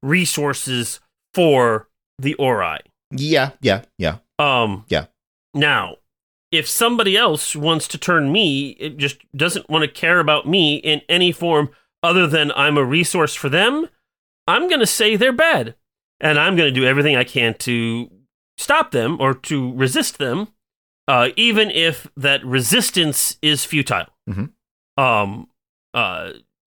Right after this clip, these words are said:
Speaker 1: Carter's, uh, uh, motivation for blowing up a sun and a planet and such,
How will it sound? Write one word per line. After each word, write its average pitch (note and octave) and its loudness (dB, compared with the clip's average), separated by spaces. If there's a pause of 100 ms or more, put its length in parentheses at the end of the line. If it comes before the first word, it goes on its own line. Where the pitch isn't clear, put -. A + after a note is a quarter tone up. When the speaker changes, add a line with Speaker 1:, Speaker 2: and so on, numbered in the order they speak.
(200)
Speaker 1:
Carter's, F3+ 0
uh, C#3+ 2
uh, A#2+ 2 (180)
motivation B2+ 0
for A#2+ -4
blowing G#2+ -2
up F#2 -12
a F2 -12
sun A2+ -6 (280)
and G#2 -6
a F2 -8
planet G2 -4 (100)
and G#2+ -8
such, - -6